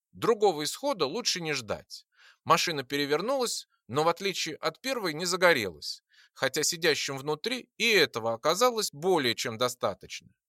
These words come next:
Авария превратила некогда блестящий автомобиль в кусок искореженного металла. В груди возник холодок от примененной способности. Уже привычным усилием, заставив не думать о нем, Андрей посмотрел на лису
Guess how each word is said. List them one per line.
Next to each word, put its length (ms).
Авария 480
превратила 600
некогда 480
блестящий 720
автомобиль 720
в 100
кусок 560
искореженного 840
металла. 640
В 120
груди 360
возник 400
холодок 600
от 160
примененной 540
способности. 840
Уже 220
привычным 640
усилием, 680
заставив 680
не 160
думать 460
о 100
нем, 280
Андрей 320
посмотрел 540
на 120
лису 460